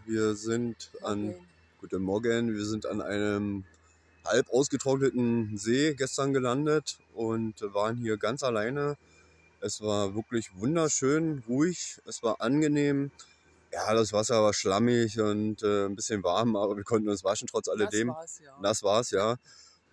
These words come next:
Speaker 1: Und, ähm, ja, heute geht es weiter Richtung Chalais.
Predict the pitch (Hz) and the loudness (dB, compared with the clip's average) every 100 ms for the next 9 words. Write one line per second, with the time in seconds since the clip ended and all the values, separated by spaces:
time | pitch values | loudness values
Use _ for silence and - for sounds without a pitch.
0 | _ 104 110 113 113 107 107 110 107 107 | _ 2 4 4 2 0 2 2 2 0
1 | 110 - _ _ _ _ _ _ _ - | -2 -8 _ _ _ _ _ _ _ -8
2 | 110 120 123 107 110 123 120 113 - 95 | -2 2 4 4 2 0 0 0 0 2
3 | 98 143 131 120 113 107 104 95 - 92 | 2 4 0 0 0 2 2 0 2 4
4 | 98 120 156 - - | 4 2 0 -4 -6